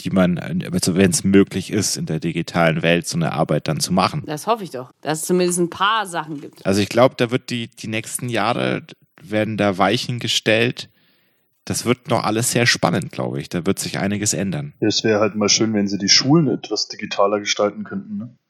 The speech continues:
Speaker 3: Aber
Speaker 1: Es ist halt immer noch Neuland.
Speaker 2: Und das ist aber auch die absolute Frechheit. Das ist die absolute Frechheit. Das finde ich die schlimmste Frechheit überhaupt, dass sie es nicht gebacken bekommen haben seit März, da irgendwas zu machen.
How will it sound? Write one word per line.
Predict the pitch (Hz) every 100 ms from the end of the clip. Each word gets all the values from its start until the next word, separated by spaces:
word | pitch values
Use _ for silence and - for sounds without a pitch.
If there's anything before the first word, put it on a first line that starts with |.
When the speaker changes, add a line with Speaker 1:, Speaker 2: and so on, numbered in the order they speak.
| -
Speaker 3:
Aber | 98 101 104 -
Speaker 1:
Es | -
ist | 85 -
halt | 127 107 -
immer | 101 117
noch | 110 - - - _ _ _
Neuland. | 101 98 104 101 92 185
Speaker 2:
Und |
das | 208 226
ist | 294 -
aber | 320 262
auch | 254
die | - - - _ _ _ _ -
absolute | 196 - 180 156
Frechheit. | 160 147 156 - 196
Das |
ist | 226 -
die | 285
absolute | 214 - 277 233 208
Frechheit. | 202 180
Das | 180 208
finde | 240
ich |
die | 202
schlimmste | 190 269 330 -
Frechheit | - 226 226 233
überhaupt, | 190 190 - 226 180 185 - - _ - - -
dass | 185 196
sie | 214
es | 202 -
nicht | 220 302 - - _ -
gebacken | 208 226 226 208
bekommen | 165 - 170 180 185
haben | 151 160 170 190
seit | 180 170 165
März, | 175 170 160 185 - - - - -
da | 214 214 160
irgendwas | 185 156 -
zu | 147
machen. | 147 -